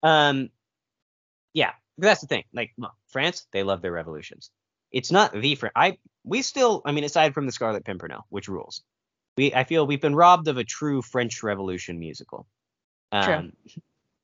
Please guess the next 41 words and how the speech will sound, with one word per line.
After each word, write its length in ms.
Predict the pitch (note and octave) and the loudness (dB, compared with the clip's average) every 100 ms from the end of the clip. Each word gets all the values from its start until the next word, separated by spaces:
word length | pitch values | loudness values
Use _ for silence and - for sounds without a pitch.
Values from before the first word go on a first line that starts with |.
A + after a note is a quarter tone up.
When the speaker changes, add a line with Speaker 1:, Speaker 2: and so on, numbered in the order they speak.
| _ | _
Speaker 1:
a 80 | C3 | 0
Hamilton 520 | - D#3 D#3+ C#3+ C#3 | 2 2 2 0 -2
sort 220 | A#2+ A#2+ A2+ | 0 -2 -4
of 80 | |
thing, 280 | - A2+ G2 | -2 -2 -2
but 140 | G#2+ - | -4 -6
for, 240 | A2+ G#2+ | -4 -2
like, 200 | G2 F2+ G2 | 0 -2 -4
Maximilien 800 | G2 G#2 - A2+ G#2 G#2 G2 | 0 0 -2 -6 -4 -4 -4
de 140 | G2 F#2 | -4 -4
Robespierre. 720 | F#2 F2 - F2 F2 G#2+ F#3+ | -6 -8 -10 -8 -8 -8 -12
<laughs> 40 | - | 0
Um, 400 | D#3 - G3 F#3+ A2+ G2+ - _ _ _ _ _ _ _ _ - D5 - D#5 C5+ - _ - | 2 2 0 -2 -8 -10 -14 _ _ _ _ _ _ _ _ -4 0 2 0 -6 -16 _ -8
Speaker 2:
Oh, 220 | D#4 C#4+ C4 | -2 2 2
Speaker 1:
the 0 | |
Speaker 2:
God. 220 | C4 C4+ | 4 6
Speaker 1:
stage 340 | C4+ D#3+ E3 - | 8 6 6 2
just 160 | D3+ | -8
keeps 180 | D#3+ D3+ | -8 -6
getting 200 | D3 C3 | -4 -4
smaller 380 | - B2 B2 B2+ | -4 -2 -2 -2
and 120 | A#2 | -4
smaller 340 | A2+ A#2 A2 A2 | -6 -4 -2 -4
'cause 100 | A2 | -6
he 80 | G#2+ | -8
keeps 240 | A#2 A2 | -8 -8
guillotining 680 | F2+ G2+ G2+ G#2+ G#2+ A2 G2+ | -10 -6 -4 -4 -4 -4 -2
all 160 | G2+ | -2
of 80 | G2+ | -4
the 120 | G2+ | -2
other 140 | G2+ G2+ | -2 -4
people 360 | G2+ G#2 A2 F#2 | -4 -4 -2 0
on 220 | G2+ G2 | 0 -2
stage 320 | - F#2+ G2 | -2 -2 -2
with 120 | G2 G#2+ | -4 -4
him. 160 | A2+ | 0
Speaker 2:
That'd 240 | A3+ B3+ - | 6 6 8
be 140 | A3 | 6
Speaker 1:
Um, 60 | F#3 | 6
Speaker 2:
so 680 | - - - - G3+ E3 E3 | 2 -2 -2 4 6 8 6
funny. 500 | C#3+ D3+ - F2 F#3+ | 2 -2 -2 -8 -12